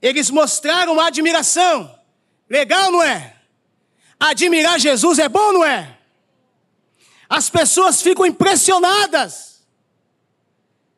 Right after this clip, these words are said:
com as atitudes de Jesus, com todos os seus limites.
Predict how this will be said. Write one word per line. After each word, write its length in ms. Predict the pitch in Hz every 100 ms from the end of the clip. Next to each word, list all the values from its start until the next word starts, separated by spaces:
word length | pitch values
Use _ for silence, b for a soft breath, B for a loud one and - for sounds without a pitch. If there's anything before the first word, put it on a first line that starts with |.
| _ _ -
com 160 | 311
as 140 | 339 359
atitudes 600 | 359 349 - 415 359 339
de 80 |
Jesus, 880 | 302 302 208 370 320 - - - _ _ _ _ _ _
com 180 | 330 320
todos 320 | 370 427 349
os 60 | -
seus 160 | 339
limites. 760 | 330 320 381 - 151 - -